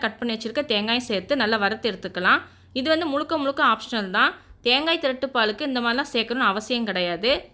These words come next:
தேங்காய், பாசிப்பருப்பு, வெல்லம் இருந்தாலே போதும். So, உங்களுக்கு விருப்பம் இருந்தா மட்டும் சேர்த்துக்கோங்க, இல்லைன்னா ஸ்கிப் பண்ணிக்கோங்க. இப்போ நல்லா வறுபட்டு வந்துருச்சு, இதை எடுத்துடலாம். ஃப்ரெண்ட்ஸ், இப்போ இது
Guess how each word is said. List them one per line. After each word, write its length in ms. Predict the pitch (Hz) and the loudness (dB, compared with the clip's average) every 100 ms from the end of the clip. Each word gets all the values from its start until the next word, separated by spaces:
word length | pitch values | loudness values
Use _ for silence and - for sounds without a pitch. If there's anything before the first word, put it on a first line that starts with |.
| - | 2
தேங்காய், 480 | 226 247 247 285 370 - | 4 4 2 0 -2 0
பாசிப்பருப்பு, 580 | 208 226 240 226 226 311 226 | 0 0 -4 -4 -4 -4 -2
வெல்லம் 280 | 226 262 240 | 0 -2 -2
இருந்தாலே 320 | 208 214 233 233 | -2 -2 -2 -4
போதும். 340 | 185 175 262 370 - _ _ _ - | -4 0 0 -2 -12 _ _ _ -2
So, 60 | - 262 | 2 2
உங்களுக்கு 280 | 262 247 240 | 2 0 -2
விருப்பம் 300 | 262 320 302 | 2 0 2
இருந்தா 180 | 269 262 233 | 0 0 0
மட்டும் 240 | 220 330 | -2 -2
சேர்த்துக்கோங்க, 500 | 247 214 208 202 190 247 | 0 -2 -4 -6 -4 -2
இல்லைன்னா 220 | 294 262 277 | 0 -2 -2
ஸ்கிப் 220 | 240 233 | -8 -4
பண்ணிக்கோங்க. 440 | 214 196 180 180 262 269 | -6 -4 -6 -2 -2 0
இப்போ 140 | 254 220 | 0 2
நல்லா 200 | 214 247 | 2 2
வறுபட்டு 380 | 202 226 247 233 202 | 2 0 -4 -4 -4
வந்துருச்சு, 380 | 185 180 180 285 254 | -4 -4 -4 -2 2
இதை 120 | 214 185 | 2 2
எடுத்துடலாம். 640 | 190 196 175 175 190 285 381 _ _ _ _ _ _ _ _ _ _ _ _ _ _ _ _ _ _ _ _ _ _ - | -2 -6 -6 -2 2 2 -2 _ _ _ _ _ _ _ _ _ _ _ _ _ _ _ _ _ _ _ _ _ _ -8
ஃப்ரெண்ட்ஸ், 320 | 247 269 277 | -2 -2 -2
இப்போ 120 | 240 | -2
இது 80 | 226 | 0